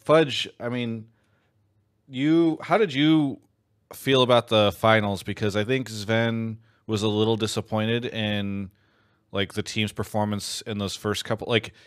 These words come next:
he seemed more frustrated that it, it took so long rather than, like, "Haha, we won." I mean, I think he's happy they won, but, or that you guys won, but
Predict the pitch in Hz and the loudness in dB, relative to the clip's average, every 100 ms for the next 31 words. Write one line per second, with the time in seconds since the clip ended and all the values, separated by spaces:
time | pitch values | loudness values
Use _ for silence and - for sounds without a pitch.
0 | _ 143 156 175 143 127 113 113 107 - | _ -2 0 0 0 0 0 0 0 0
1 | 107 98 95 92 113 98 - 107 - 101 | 0 0 -2 -2 -4 -6 -4 -6 -4 -4
2 | 90 87 85 87 98 98 98 90 90 87 | -4 -4 -6 -10 -4 -4 -2 -6 -6 -8
3 | - 95 92 87 85 87 78 76 85 _ | -6 -6 -6 -6 -8 -8 -8 -12 -16 _
4 | _ _ _ - 104 107 120 113 101 113 | _ _ _ -6 -2 0 0 -4 -2 0
5 | 110 104 92 85 82 82 87 82 - 98 | 2 0 -4 -4 -8 -8 -6 -6 -6 -6
6 | 90 85 90 87 85 82 85 | -6 -8 -8 -8 -10 -8 -8